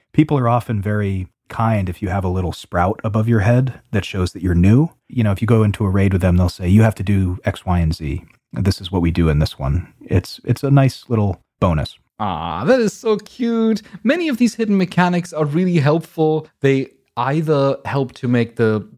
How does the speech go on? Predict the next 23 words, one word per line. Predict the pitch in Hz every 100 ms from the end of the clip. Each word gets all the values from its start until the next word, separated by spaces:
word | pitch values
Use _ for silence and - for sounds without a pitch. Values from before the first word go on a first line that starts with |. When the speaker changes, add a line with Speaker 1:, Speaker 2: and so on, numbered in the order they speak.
| -
Speaker 2:
experience | - - 143 135 127 120 -
of | 113 -
play | - 131 117 120
more | 117 113 110
spectacular, | 104 - - 156 147 - 139 127 123 123 _ -
more | 127 123 127
engaging, | 123 113 120 147 123 123 123 120 -
but | 170 196 202 -
they | 143
can | - 131
also | - 147 220 - 147 139
go | 139 143
into | 147 143
the | 135
direction | 127 117 123 - 139 123
of | 110 113 110
really | 147 160 143 139
influencing | 135 143 143 - 123 117 - 120 110
the | -
way | 107 113
the | 113
narrative | 117 110 107 101 104
unfolds, | 95 95 - 151 135 131 -